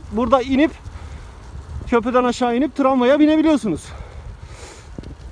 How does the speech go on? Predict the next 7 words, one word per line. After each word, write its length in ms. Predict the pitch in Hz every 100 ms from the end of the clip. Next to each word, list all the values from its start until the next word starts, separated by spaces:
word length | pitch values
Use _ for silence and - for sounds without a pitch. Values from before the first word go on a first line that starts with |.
| - - - - - - - - - - - - - - - 196
Biraz 260 | 214 233
ilerisi. 460 | 233 233 226 214 156 - - - - - - - - - - - - - - - - - - - - - - - - - - _ - - - - - - - - - - - - - - - - - - - - - - -
İş 180 | 226 240
merkezlerine 680 | 277 - 262 208 226 220
yakın 460 | 214 240 - 196 254
şehirlerin 680 | - 247 233 240 233 240 220
içerisinden 800 | - 269 240 - 190 170 214